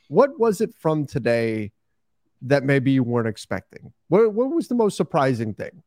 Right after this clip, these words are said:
that, that you heard today while you were there in the building?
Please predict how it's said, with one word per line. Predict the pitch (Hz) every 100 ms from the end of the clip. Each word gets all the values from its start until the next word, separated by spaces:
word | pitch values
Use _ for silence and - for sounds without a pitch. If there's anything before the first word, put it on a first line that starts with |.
| _ _ -
that, | 131 113
that | 123 113 127
you |
heard | 113 113 104
today | 117 113 107 107 98
while | 113 117
you | 117 113
were | 110
there | 107 110 110
in | 113 127 117
the | 107
building? | 107 104 -